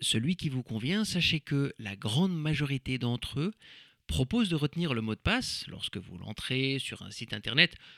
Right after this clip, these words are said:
ou dans une application pour la première fois. Comme ça, vous n'aurez pas à encoder tous vos mots de passe en une fois dans l'application.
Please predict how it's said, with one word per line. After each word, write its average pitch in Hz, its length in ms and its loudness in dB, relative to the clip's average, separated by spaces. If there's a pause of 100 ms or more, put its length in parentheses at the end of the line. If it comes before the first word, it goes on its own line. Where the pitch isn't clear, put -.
(460)
ou 151 120 -2
dans 139 140 0
une 107 180 -4
application 127 560 -6 (220)
pour 117 160 -2
la 104 80 -2
première 123 440 -4
fois. - 300 -16 (680)
Comme 113 120 -4
ça, 180 200 2 (480)
vous 139 100 -2
n'aurez 127 180 4
pas 175 140 -2
à 120 160 -4
encoder 131 500 2
tous 202 180 2
vos 160 160 2
mots 139 140 0
de - 40 -20
passe - 520 -4 (100)
en 151 160 -4
une 147 140 -2
fois 135 260 -2
dans 117 100 0
l'application. - 560 -8